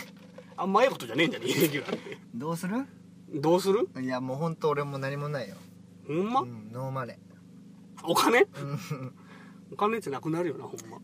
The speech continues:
Speaker 2: ないよ。すぐ燃えるもん。
Speaker 1: いや、燃えなんねえだろ、お金。お金ってほんまなんでねえんだろうな。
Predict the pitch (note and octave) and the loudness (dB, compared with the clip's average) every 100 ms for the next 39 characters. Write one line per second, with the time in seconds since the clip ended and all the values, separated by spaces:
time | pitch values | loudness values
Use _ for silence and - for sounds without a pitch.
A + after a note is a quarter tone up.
0 | - A#2+ A2 F#2 - - - D#3 D#3 D3 | -14 -12 -12 -14 -18 -18 -12 -6 -4 -2
1 | C#3+ C#3 A2+ F#2+ - - - - D#3 D3+ | -2 -2 -4 -10 -18 -20 -18 -6 -2 -2
2 | D#3+ - B3 F3+ C3+ B2 - A#2+ - - | 0 2 4 6 4 0 -4 -4 -4 -6
3 | - - - - - - - - - - | -16 -20 -20 -20 -20 -20 -20 -20 -20 -4
4 | G#3 B3+ C#3 D3+ D3 D3 G#3 C4 G3 - | -2 -2 -4 -6 -4 -4 -2 -2 -2 -6
5 | B2 B2+ | -10 -12